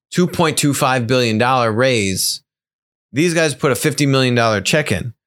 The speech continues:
That's not that much money. So who put in money? Uh, auto parts supplier Magna International. I bet they're, like, putting,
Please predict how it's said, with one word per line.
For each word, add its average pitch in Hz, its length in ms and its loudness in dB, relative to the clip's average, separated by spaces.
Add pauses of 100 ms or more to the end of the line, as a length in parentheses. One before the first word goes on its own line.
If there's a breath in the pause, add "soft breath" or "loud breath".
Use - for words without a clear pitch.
(180)
That's 175 180 0
not 170 160 2
that 147 140 2
much 120 240 -2
money. 143 340 0 (1080)
So 131 180 0
who 156 160 2
put 160 200 0
in 135 120 2
money? 127 420 -2 (680)
Uh, 104 460 0 (180)
auto 160 300 0
parts 160 360 -2
supplier 139 600 0
Magna 131 520 0
International. 110 920 0 (1800)
I 107 80 -2
bet 98 220 0
they're, 104 240 2
like, 92 240 -2
putting, 95 400 0